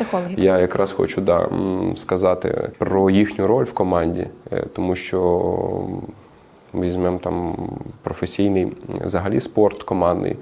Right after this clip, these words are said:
Speaker 2: командні види спорту. В Америці це дуже потужно, ця індустрія працює. І на сьогоднішній день це важливо. М, на мою думку, зараз в нас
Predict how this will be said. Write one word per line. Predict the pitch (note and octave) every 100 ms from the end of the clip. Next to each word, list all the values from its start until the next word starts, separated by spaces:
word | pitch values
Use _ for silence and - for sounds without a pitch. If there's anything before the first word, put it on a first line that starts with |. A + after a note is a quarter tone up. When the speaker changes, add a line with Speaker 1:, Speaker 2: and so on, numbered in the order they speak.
| -
Speaker 2:
командні | - F#2 F2 F2+
види | F2+ F2+
спорту. | - - E2+ - F#2
В | F2
Америці | F2 F#2 F#2+ - -
це | - - - - -
дуже | - F#2 F#2+ F2+
потужно, | E2+ E2 - F2+ E2+
ця | -
індустрія | E2 F2 E2 - E2
працює. | D#2+ - - - - - - - - - -
І | F2+ F2+ F2+ F2+ F2 F2
на | F2+
сьогоднішній | - G2 G#2+ G2 F#2+
день | F#2+ G2+
це | - - F#2
важливо. | F#2+ F#2+ G#2 E2+
М, | F2 F2+ F#2+ F#2+ F#2+
на | F#2+
мою | G2 C3+
думку, | C#3+ B2 B2 F#2+
зараз | F#2+ F#2+ - -
в |
нас | F#2+ F#2